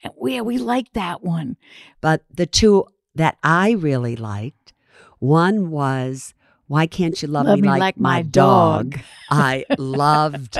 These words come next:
Speaker 2: that one. And there's another one that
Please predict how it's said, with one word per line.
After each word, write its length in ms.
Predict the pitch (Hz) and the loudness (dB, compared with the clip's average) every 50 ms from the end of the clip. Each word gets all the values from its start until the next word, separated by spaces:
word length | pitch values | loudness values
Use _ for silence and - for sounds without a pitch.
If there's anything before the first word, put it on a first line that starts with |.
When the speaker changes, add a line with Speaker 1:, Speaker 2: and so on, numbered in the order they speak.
| - _ _ | -10 _ _
Speaker 2:
that 480 | 131 110 127 127 123 113 107 - - - | -14 -8 -4 -2 -2 0 -2 -2 -4 -8
one. 480 | 113 113 107 101 98 92 90 92 98 _ _ _ _ _ _ - 214 202 - - - _ - 196 - - _ _ _ _ - | -8 -8 -8 -8 -8 -10 -12 -16 -20 _ _ _ _ _ _ -10 -10 -10 -10 -12 -16 _ -14 -14 -14 -14 _ _ _ _ 0
And 420 | 190 196 196 190 196 185 196 196 - _ - | 2 2 2 2 0 -2 -4 -6 -10 _ -8
there's 280 | 180 208 202 185 - | -6 -4 -4 -4 -4
another 640 | 202 196 202 196 196 202 208 220 208 202 208 196 180 | -4 -4 -4 -4 -4 -4 -4 -4 -4 -4 -6 -4 -4
one 580 | 160 139 127 110 104 104 101 98 95 95 107 117 _ _ _ _ _ _ _ _ _ _ _ _ _ _ _ - | -4 -4 -4 -4 -6 -6 -10 -10 -12 -14 -16 -18 _ _ _ _ _ _ _ _ _ _ _ _ _ _ _ -12
that 500 | - 156 180 180 170 170 165 165 160 | -4 -2 0 0 0 0 -2 -4 -6